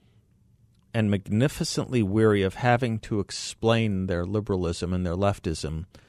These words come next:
to a populace that's, to a population that's not buying it. As Galerner put it,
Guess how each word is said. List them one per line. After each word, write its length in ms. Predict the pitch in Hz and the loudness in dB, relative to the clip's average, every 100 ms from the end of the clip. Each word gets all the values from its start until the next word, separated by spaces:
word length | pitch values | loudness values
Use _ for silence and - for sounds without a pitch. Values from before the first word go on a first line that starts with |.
| _ _ | _ _
to 120 | - 113 | 0 2
a 40 | |
populace 720 | - 127 120 120 110 - - - | 6 4 4 2 2 0 -6 -4
that's, 360 | 101 - - - _ | -4 -4 -12 -12 _
to 100 | - | -8
a 40 | 101 | 0
population 680 | 131 123 117 113 107 110 | 2 2 4 2 2 -2
that's 200 | 101 - | -4 -2
not 240 | 107 104 104 | 0 0 0
buying 400 | 110 107 85 67 | 0 2 0 -6
it. 100 | - - | -12 -8
As 220 | 98 - - _ _ _ _ _ - | -6 -8 -14 _ _ _ _ _ -6
Galerner 380 | 110 117 - 123 | 0 0 2 0
put 240 | - 117 | 2 4
it, 180 | 113 | 4